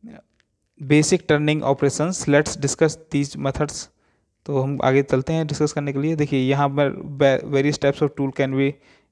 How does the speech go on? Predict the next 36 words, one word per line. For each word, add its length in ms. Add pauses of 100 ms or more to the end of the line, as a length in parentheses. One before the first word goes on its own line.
(100)
ए, 480
so-, 440
shown 320 (340)
in 80
this 140
diagram, 420 (500)
ठीक 140
है। 60
तो 200
हमें 340
कैसे 260
कैसे 200
टूल 240
किस 180
किस 140
कटिंग 280
के 80
लिए 100
चाहिए 220
होते 200
हैं, 80
तो 120
हमें 180
अलग-अलग 280
यहाँ 160
टू-, 220
टूल 200
दिए 140
हुए 240
हैं। 160 (360)
थ्रेडिंग 260
के 60
लिए 140
थ्रेडिंग 340
टूल 240
है, 400